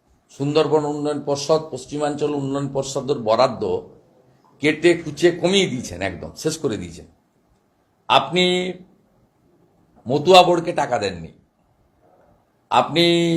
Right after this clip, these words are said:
আদিবাসী বোর্ডকে টাকা দেননি, আপনি মত-, আহ, কুর্মী বোর্ডকেও টাকা দেননি। আজকে কুর্মী সমাজের নেতৃত্বকে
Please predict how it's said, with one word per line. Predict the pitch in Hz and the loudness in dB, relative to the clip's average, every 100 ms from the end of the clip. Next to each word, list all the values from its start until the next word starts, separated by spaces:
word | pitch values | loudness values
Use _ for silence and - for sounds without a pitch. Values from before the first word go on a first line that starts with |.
| 160 - - _ - | -2 -8 -16 _ -2
আদিবাসী | 131 151 165 165 165 | 0 4 4 4 2
বোর্ডকে | 170 165 | 0 0
টাকা | 139 123 104 | -4 -4 -4
দেননি, | 90 82 73 - _ _ _ _ _ _ | -6 -8 -16 -20 _ _ _ _ _ _
আপনি | - - 165 | -6 -2 -2
মত-, | 143 143 139 120 | -2 -4 -6 -4
আহ, | 113 107 95 95 - | 0 0 0 -4 -6
কুর্মী | 147 165 190 | -4 -2 2
বোর্ডকেও | 180 196 - 180 | 4 4 4 0
টাকা | 147 120 101 | 0 -2 -6
দেননি। | 87 82 - _ _ _ _ _ _ - | -8 -14 -20 _ _ _ _ _ _ 2
আজকে | 131 - - 185 | 4 4 0 0
কুর্মী | - 156 160 185 | 0 -2 -2 -2
সমাজের | 170 175 190 165 139 117 139 - - _ _ _ _ _ _ _ _ _ _ _ _ _ _ _ _ _ - - - - | -4 2 2 2 0 0 -4 -10 -20 _ _ _ _ _ _ _ _ _ _ _ _ _ _ _ _ _ -20 -20 -20 -6
নেতৃত্বকে | 113 143 156 185 196 180 180 165 151 196 | -4 -4 -4 0 0 4 4 4 2 0